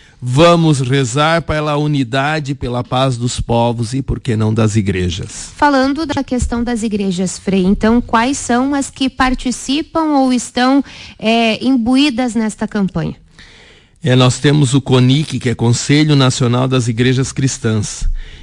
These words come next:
Speaker 1: E aqui, então, cl-, claro, nem todas do conic estão aqui, mas há algumas que participam.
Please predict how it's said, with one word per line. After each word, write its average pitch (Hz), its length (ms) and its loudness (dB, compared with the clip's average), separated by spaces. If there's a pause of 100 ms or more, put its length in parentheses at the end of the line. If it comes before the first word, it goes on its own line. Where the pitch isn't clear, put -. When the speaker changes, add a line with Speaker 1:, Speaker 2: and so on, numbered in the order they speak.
Speaker 1:
E 139 140 4
aqui, 143 260 2
então, 156 380 2
cl-, - 200 -8
claro, 131 380 0
nem 123 180 0
todas 131 600 0
do 120 180 -6
conic 127 420 0
estão 135 340 -2
aqui, 127 260 -2
mas 120 280 2
há 143 40 4
algumas 143 520 2
que - 140 -4
participam. 131 880 -4